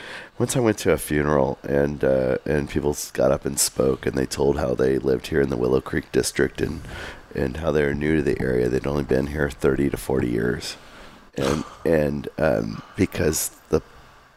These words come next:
the, it was Attilio Busi and he, he, um, you know, was, had been here since he was a, a child and, and was seventy, eighty years in, in the neighborhood, right?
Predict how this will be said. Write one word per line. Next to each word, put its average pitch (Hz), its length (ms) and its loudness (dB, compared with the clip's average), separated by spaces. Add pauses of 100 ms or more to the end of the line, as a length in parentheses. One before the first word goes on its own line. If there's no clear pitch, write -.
(180)
the, - 140 0 (360)
it 71 160 0
was 76 240 -2
Attilio 73 480 2
Busi 71 500 0
and 82 180 -4 (460)
he, - 140 -10 (340)
he, 78 340 -4
um, - 360 -6 (420)
you 87 120 -6
know, - 140 -2
was, - 440 -6 (500)
had - 140 -6
been 73 180 2
here 73 200 -4
since - 320 -6
he 71 60 -4
was 69 200 -4
a, - 240 -2
a - 160 -4 (160)
child - 420 -2
and, 71 240 -4 (640)
and - 560 -4 (920)
was - 420 -4 (240)
seventy, 71 440 2
eighty 69 200 2
years 62 420 -2
in, 73 340 -4
in 69 160 -2
the 65 100 0
neighborhood, 55 560 -2
right? 67 300 0